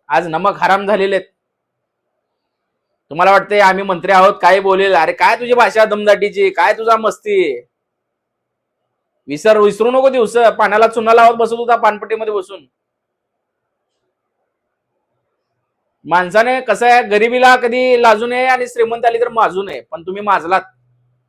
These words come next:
आज तुमच्याकडे पैसा आलाय, शंभर शंभर करोड रुपये घेऊन तुम्ही फुटलात,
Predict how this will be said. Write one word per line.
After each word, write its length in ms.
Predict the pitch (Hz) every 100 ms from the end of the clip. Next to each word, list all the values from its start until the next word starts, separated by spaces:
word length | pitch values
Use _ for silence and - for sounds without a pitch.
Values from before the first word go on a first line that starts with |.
| _ _ _
आज 200 | - 180
तुमच्याकडे 300 | 208 190 208
पैसा 320 | 208 180 190 190
आलाय, 280 | 165 123 _ _ _ _ _ _ _ _ _ _ _ _ _ _ _ _ _ _ _ _ _ _ _ _ _
शंभर 260 | - 170 190
शंभर 220 | 214 196 202
करोड 280 | 202 196
रुपये 220 | 196 202 190
घेऊन 220 | 185 190
तुम्ही 180 | 202 208
फुटलात, 320 | 220 160 185